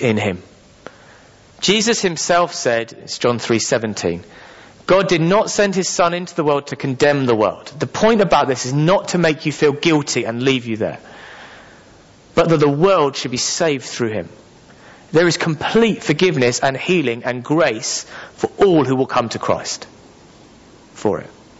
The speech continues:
Doesn't matter what you've done. His grace and love is enough to cover every human failure. So my first application is, if you know this is you, come and receive forgiveness and grace, and he'll restore, restore your soul.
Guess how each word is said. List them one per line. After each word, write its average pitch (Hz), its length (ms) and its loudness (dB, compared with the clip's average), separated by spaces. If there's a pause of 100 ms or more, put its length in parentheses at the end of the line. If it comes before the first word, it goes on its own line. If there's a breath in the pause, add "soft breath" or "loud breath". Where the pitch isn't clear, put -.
(200)
Doesn't 170 200 2
matter 175 220 2
what 120 160 -2
you've 92 80 -12
done. - 140 -16 (1700 loud breath)
His 143 180 0
grace 214 560 2
and 143 380 -2
love 180 360 2
is 135 140 -6
enough 170 460 -2
to 156 80 -4
cover 151 440 0
every 151 440 0
human 127 320 -4
failure. 104 440 -2 (960 loud breath)
So - 120 0
my 175 60 4
first 262 360 2
application 160 500 0
is, 127 100 -4
if 156 160 -4
you 165 60 -2
know 208 380 2
this 196 220 -4
is 165 140 -4
you, 135 320 0 (380 loud breath)
come 185 280 2
and 175 80 2
receive 156 540 -2
forgiveness 151 500 -6
and 127 140 -6
grace, 107 380 0
and 123 100 -4
he'll 123 160 0
restore, 117 400 -2
restore 113 480 -2
your 104 100 -2
soul. 90 260 -8